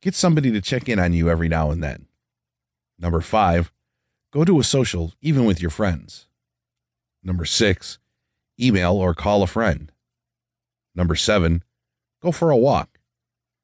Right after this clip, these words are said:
Number eight, set aside a dinner date every week. Number nine,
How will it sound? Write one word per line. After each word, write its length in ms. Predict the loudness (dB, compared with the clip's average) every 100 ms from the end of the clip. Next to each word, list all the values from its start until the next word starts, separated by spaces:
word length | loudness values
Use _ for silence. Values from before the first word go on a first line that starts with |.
| _ _ _ -4
Number 200 | -2 -2
eight, 260 | -2 -2 -4 _ _ _ _ _ _ _
set 220 | -4 0
aside 340 | 0 2 2 2
a 60 |
dinner 300 | 0 -2 0
date 240 | 0 0 -2
every 240 | -4 -2 0
week. 360 | 0 -2 _ _ _ _ _ _ _ _ _ _ -8
Number 200 | -2 0
nine, 460 | 2 2 0 -2